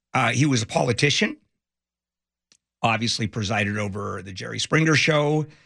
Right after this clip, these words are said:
Uh, and if you ever looked at the show, and I saw it a few times, uh, on-air fights, uh, nudity,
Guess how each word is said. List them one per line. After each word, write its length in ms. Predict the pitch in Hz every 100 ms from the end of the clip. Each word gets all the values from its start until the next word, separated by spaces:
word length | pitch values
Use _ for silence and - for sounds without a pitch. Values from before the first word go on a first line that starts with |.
| _ _ -
Uh, 140 | 113 98
and 120 | 110
if 140 | 107
you 160 | 143 123 165
ever 280 | 208 269
looked 260 | 220 208 -
at 120 | 160
the 100 | -
show, 460 | - 151 110 82 - -
and 80 | 120
I 100 | 117
saw 260 | - 147 123
it 60 |
a 40 | 110
few 240 | - 127
times, 640 | 123 113 104 117 135 - - _ _ _ _ -
uh, 180 | 101 104 -
on-air 680 | 156 202 202 160 147 147
fights, 720 | - 135 110 101 123 - - - -
uh, 80 | -
nudity, 800 | 120 127 175 180 131 131 185 262